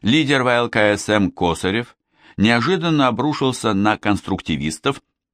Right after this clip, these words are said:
заявив ни много ни мало, что литераторам поменьше нужно заниматься идеологией, а побольше хозяйственными вопросами. «Вы конструктивисты?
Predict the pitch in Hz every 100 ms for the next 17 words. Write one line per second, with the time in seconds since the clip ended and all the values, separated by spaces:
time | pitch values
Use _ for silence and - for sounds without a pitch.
0 | _ - 123 214 214 170 165 190 175 170
1 | 160 165 156 151 147 139 - 120 117 _
2 | _ - 107 127 135 160 175 147 135 123
3 | 131 127 175 156 117 107 104 101 90 104
4 | 101 101 87 - 92 87 98 104 165 165
5 | 80 - - - _ - - - 151 214
6 | 226 208 214 165 117 90 - 90 92 95
7 | 92 90 80 78 - 85 87 _ _ _
8 | _ _ 120 196 - 190 - 202 - 214
9 | 240 233 - -